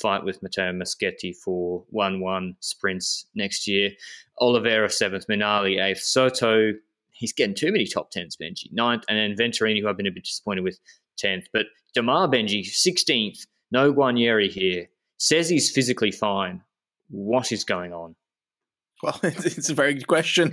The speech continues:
Speaker 2: If I knew, then, uh, then I'd probably be earning a lot of money by Groupama right now. <laughs> But,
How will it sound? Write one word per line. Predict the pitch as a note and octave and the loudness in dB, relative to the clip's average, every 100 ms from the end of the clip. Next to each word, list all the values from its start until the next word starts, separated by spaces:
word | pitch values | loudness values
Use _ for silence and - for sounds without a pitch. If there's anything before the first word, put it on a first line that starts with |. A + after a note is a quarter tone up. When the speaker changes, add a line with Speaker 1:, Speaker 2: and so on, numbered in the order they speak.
| - - | 0 0
Speaker 2:
If | F#3 D#3+ - | 4 4 6
I | D3+ | 4
knew, | D#3 F3 F3 | 4 6 6
then, | D3+ D3+ | 6 4
uh, | D3 D3 - A3+ G3+ D#3+ | 4 2 -2 -8 -8 -2
then | D#3+ D#3 | 0 2
I'd | D#3 | 2
probably | - E3 F3 E3+ | 2 4 6 6
be | E3 E3+ | 6 6
earning | - E3 E3 | 6 6 6
a | D#3+ | 4
lot | D#3 F3 | 6 4
of | |
money | E3 E3 F3 | 4 4 6
by | E3 D#3+ | 6 4
Groupama | D#3 D#3 E3 F3+ D#3+ | 4 4 4 4 6
right | C#3 C3+ | 6 4
now. | C#3 D3 | 4 4
<laughs> | G#3+ E3 | 4 6
But, | D3+ | 6